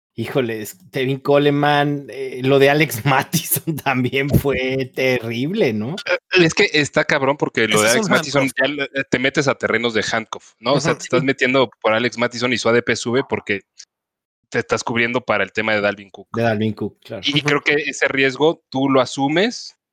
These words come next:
Speaker 2: con
Speaker 3: Porque
Speaker 2: el
Speaker 3: agarraste
Speaker 2: pick
Speaker 3: a Dalvin Cook.
Speaker 2: alto,
Speaker 1: Sí.
Speaker 2: exactamente.
Speaker 3: Correcto.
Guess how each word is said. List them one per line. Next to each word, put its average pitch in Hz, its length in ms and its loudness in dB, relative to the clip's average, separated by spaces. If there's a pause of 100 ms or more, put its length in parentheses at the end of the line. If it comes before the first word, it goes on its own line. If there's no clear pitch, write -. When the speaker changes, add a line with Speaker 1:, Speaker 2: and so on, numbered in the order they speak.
(280)
Speaker 2:
con 113 140 2
Speaker 3:
Porque 107 100 0
Speaker 2:
el 104 60 2
Speaker 3:
agarraste 147 220 0
Speaker 2:
pick 120 60 -4
Speaker 3:
a 156 60 0
Dalvin 156 240 -4
Cook. 196 160 -2
Speaker 2:
alto, 120 160 -2
Speaker 1:
Sí. 127 180 2
Speaker 2:
exactamente. 107 680 -8 (280)
Speaker 3:
Correcto. - 260 -6